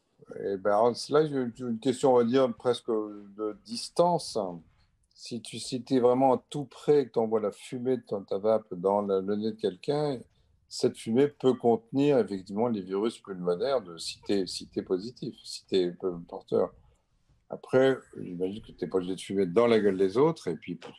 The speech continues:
pouvez prendre des distances de sécurité, qui sont quand même l'é-, l'élément. Il y a deux choses qui sont fondamentales et qui sont, elles,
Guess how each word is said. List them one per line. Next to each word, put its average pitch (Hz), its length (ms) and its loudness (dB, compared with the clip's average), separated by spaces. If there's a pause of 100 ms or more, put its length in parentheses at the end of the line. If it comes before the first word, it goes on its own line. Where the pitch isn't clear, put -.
(160)
pouvez 92 100 0
prendre 104 240 -2
des 90 80 -4
distances 87 480 -6
de - 140 -10
sécurité, 101 600 -4
qui - 80 -20
sont - 140 -10
quand - 140 -6
même 117 100 -4
l'é-, 95 140 -6 (340)
l'élément. 113 480 2 (400)
Il 104 40 -2
y - 20 2
a 95 40 2
deux 120 220 2
choses 143 280 2
qui 110 120 -6
sont 95 160 -4
fondamentales 110 760 2
et 80 40 -8
qui - 180 -16
sont, 80 280 -8
elles, 107 200 -2